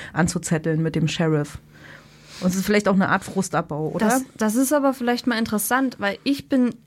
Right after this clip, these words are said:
Speaker 2: ich hab so das Gefühl, ich finde nicht, dass Rambo den angezettelt hat, den Krieg.
Speaker 1: Mhm.
Speaker 2: Ich sehe das
Speaker 1: Er
Speaker 2: andersrum.
Speaker 1: hätte doch in dem County bleiben können, in dem anderen,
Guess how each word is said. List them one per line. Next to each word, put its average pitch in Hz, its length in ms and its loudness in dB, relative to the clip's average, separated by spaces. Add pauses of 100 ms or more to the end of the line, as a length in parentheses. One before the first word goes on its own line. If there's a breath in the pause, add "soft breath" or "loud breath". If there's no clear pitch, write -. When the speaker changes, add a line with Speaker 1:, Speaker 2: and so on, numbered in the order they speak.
(120)
Speaker 2:
ich 226 220 -2
hab 285 120 0
so 262 140 -4
das 240 220 -2
Gefühl, 269 560 2
ich - 260 -4
finde 220 480 -2
nicht, 240 380 2
dass 294 320 -4 (680)
Rambo 220 360 2
den 185 200 -2
angezettelt 185 760 -2
hat, 180 180 -6
den 175 140 0
Krieg. 180 340 0
Speaker 1:
Mhm. 233 100 4
Speaker 2:
Ich 254 300 -4 (440)
sehe 240 260 0
das 240 180 0
Speaker 1:
Er - 80 -2
Speaker 2:
andersrum. 247 260 2
Speaker 1:
hätte 180 160 2
doch 202 140 -2
in 208 80 -2
dem 202 100 0
County 202 320 -4
bleiben 214 300 2
können, 170 280 -6
in 180 100 -2
dem 175 140 0
anderen, 175 380 -2